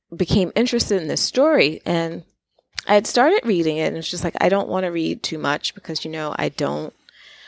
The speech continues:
like to know a lot about things before I go in because I want to experience for myself and be able to form my own opinion before I interact with other people's opinions. And two, with this, I was just like,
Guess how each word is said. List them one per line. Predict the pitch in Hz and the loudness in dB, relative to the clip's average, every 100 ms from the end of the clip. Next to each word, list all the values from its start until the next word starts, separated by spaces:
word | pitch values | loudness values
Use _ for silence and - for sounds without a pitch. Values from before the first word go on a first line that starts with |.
| - _ _ | -20 _ _
like | 180 170 170 156 | 2 6 6 6
to | - 180 | 2 4
know | 165 165 | 6 6
a | - | 6
lot | 165 156 147 151 | 4 6 6 6
about | 156 143 - | 6 4 2
things | 151 156 | -2 -2
before | 151 - 151 | -4 0 0
I | 143 | 2
go | 139 147 | 2 2
in | 220 247 202 | 4 4 2
because | 175 - 160 151 156 | -2 0 0 0 0
I | 151 | 0
want | 151 151 147 143 - | 0 0 0 -2 -2
to | - 151 143 143 143 147 _ - | -2 0 -2 -6 -10 -14 _ -6
experience | 147 - 165 160 156 - | -4 0 2 2 0 -4
for | - 151 | -2 -2
myself | 151 - 196 175 175 | 0 2 4 4 2
and | - 143 139 - - - _ | -4 -6 -10 -16 -18 -20 _
be | 175 156 | 4 6
able | 160 151 | 6 4
to | 156 | 0
form | - 160 156 | 0 0 2
my | 147 - | 2 0
own | 156 151 | -2 -2
opinion | 147 175 151 147 143 | -2 -2 0 0 -2
before | 139 - 147 143 | -6 -6 -4 -2
I | - 139 | 0 0
interact | - 147 147 143 139 139 - | 0 -2 -2 2 2 0 -2
with | 143 - | -2 0
other | 151 147 131 | 0 0 -2
people's | 156 - 156 | -4 -6 -6
opinions. | 139 143 151 170 220 240 - - - - - - - - | -6 -6 -2 0 0 -4 -10 -14 -18 -18 -18 -20 -20 -4
And | - 214 214 | 2 4 2
two, | - 370 | 4 6
with | 240 - | 6 4
this, | 170 170 185 | 4 4 2
I | |
was | 165 | 0
just | 160 156 | -2 0
like, | 160 - | -2 -2